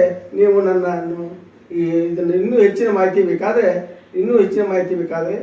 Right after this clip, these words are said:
ನನ್ನನ್ನು ಸಂಪರ್ಕಿಸಬಹುದು. ನನ್ನ ಸಂಪರ್ಕ ಸಂಖ್ಯೆ ನೈನ್ ಡಬಲ್ ಫೋರ್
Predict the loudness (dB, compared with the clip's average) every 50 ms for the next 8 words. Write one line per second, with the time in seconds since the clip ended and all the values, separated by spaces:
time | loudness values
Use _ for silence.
0 | -10 -16 -20 -20 _ -10 -4 -2 0 0 0 0 -2 -2 -2 -4 -6 -4 -2 -2
1 | -2 -2 -4 -6 -8 -8 -8 -6 -4 -4 -2 -2 -4 -2 -4 -4 -4 -4 -6 -6
2 | -4 -4 -4 -4 -4 -6 -6 -4 -4 -6 -4 -4 -4 -4 -4 -6 -6 -2 0 0
3 | 2 2 0 -2 -8 -16 -20 -20 _ _ _ _ _ -20 -20 -20 -20 -20 _ _
4 | -20 -20 -20 -20 -20 _ _ _ _ _ _ _ _ _ _ _ _ _ _ _
5 | _ _ _ _ _ _ _ _ _ _ _ _ _ _ -8 -4 0 0 0 2
6 | 0 0 0 2 0 0 0 -2 -2 2 2 2 2